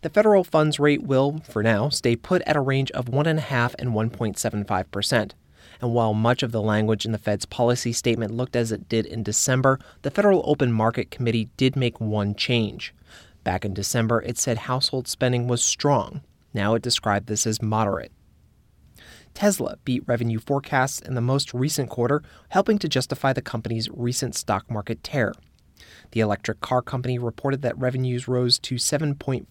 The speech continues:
four billion dollars from a year ago. It was just a two percent increase, but ahead of the seven billion dollars Wall Street expected.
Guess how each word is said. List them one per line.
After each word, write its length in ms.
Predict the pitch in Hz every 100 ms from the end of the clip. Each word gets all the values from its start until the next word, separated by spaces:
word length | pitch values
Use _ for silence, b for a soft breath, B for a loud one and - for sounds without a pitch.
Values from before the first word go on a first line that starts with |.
| -
four 220 | 147 151
billion 340 | 147 123 110
dollars 380 | 107 104 113 123
from 200 | - 113
a 40 |
year 220 | 113 135 127
ago. 320 | 107 85 71 _ - B B B
It 40 |
was 140 | 160
just 260 | 156 165 -
a 140 | - 143
two 240 | - 190
percent 420 | 170 147 - 113
increase, 500 | - 151 - 156 151 - B -
but 100 | 160
ahead 300 | - - 180
of 260 | - 156
the 100 | -
seven 360 | 139 135 131 123
billion 320 | 117 113 110
dollars 420 | 104 101 104 104
Wall 160 | 104 98
Street 320 | - 107 104
expected. 600 | - - - 123 - -